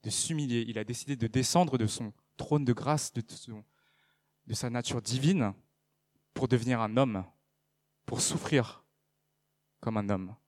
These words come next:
pour vivre comme un homme et pour mourir également comme un homme.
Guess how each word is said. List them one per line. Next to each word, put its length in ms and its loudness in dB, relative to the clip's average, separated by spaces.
pour 160 -2
vivre 320 0
comme 220 -4
un 100 -4
homme 220 -2
et 60 -10
pour 180 -6
mourir 340 2
également 300 -2
comme 180 -8
un 140 -8
homme. 200 -12